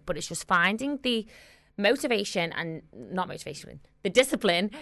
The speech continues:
to go. And once you kind of get into the routine of pushing past those boundaries and finding it within you to just get it done, that's when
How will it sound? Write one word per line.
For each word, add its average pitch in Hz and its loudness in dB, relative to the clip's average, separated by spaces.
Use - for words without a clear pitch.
to 214 2
go. 170 4
And 165 2
once 302 2
you 233 -2
kind 240 -2
of 214 -6
get - 2
into 247 -4
the 247 0
routine 190 -4
of 165 -6
pushing 339 -2
past - 0
those 214 -2
boundaries 165 -2
and 160 -6
finding 240 2
it - -8
within 175 -6
you 185 -6
to - -12
just 156 -8
get 175 0
it 131 -4
done, 175 -2
that's - 4
when 170 2